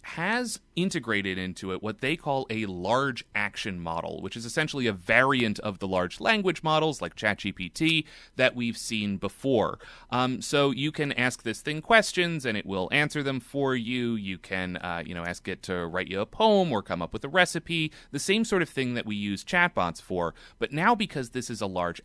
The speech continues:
action model, it can go do things, right? It can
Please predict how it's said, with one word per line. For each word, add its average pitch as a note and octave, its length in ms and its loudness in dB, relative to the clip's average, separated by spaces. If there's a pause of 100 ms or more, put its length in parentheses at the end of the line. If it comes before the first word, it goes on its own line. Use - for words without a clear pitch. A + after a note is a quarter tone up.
action G2+ 380 -2
model, F#2+ 400 2 (240)
it G3 200 0
can F3 200 -2
go C3+ 240 4 (180)
do C3 240 -2
things, - 340 -12
right? A2+ 160 -2
It G#2+ 140 -10
can A2+ 180 -8